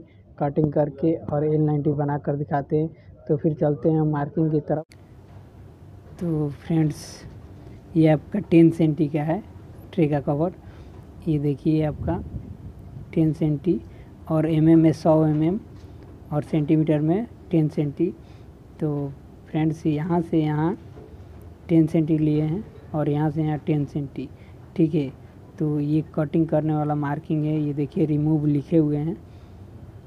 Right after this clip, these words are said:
Remove करके निकाल देना है ये पूरा। और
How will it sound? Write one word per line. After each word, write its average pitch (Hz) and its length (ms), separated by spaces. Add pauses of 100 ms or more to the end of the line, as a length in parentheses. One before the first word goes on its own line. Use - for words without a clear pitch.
(120)
Remove 151 320
करके 151 320
निकाल 147 360
देना 151 240
है 170 160 (960)
ये 147 120
पूरा। 147 380 (760)
और 143 420